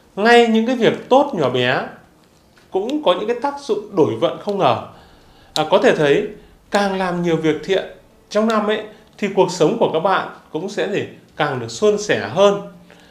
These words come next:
À, vì khi các bạn tạo phước lành thì dù có đối mặt với những cái trở ngại, à, cũng sẽ may mắn gặp được quý nhân tương trợ giúp đỡ, nên là vận trình cũng sẽ được hanh thông thuận lợi để vượt qua,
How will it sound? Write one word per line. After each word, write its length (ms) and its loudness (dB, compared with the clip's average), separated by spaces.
À, 180 2
vì 580 0
khi 220 -2
các 100 -2
bạn 200 0
tạo 260 -6
phước 240 0
lành 400 2
thì 240 -2
dù 240 -6
có 80 -2
đối 140 0
mặt 220 -2
với 200 2
những 120 -8
cái 120 -8
trở 180 0
ngại, 260 -4
à, 220 -4
cũng 200 -2
sẽ 340 -2
may 260 0
mắn 460 -4
gặp 200 -6
được 200 -2
quý 120 -4
nhân 280 -2
tương 160 -4
trợ 140 -4
giúp 180 -12
đỡ, 220 2
nên 180 4
là 100 4
vận 200 0
trình 300 -2
cũng 100 -8
sẽ 140 -6
được 220 2
hanh 180 -2
thông 260 -4
thuận 160 -4
lợi 200 -2
để 260 -8
vượt 180 -6
qua, 240 0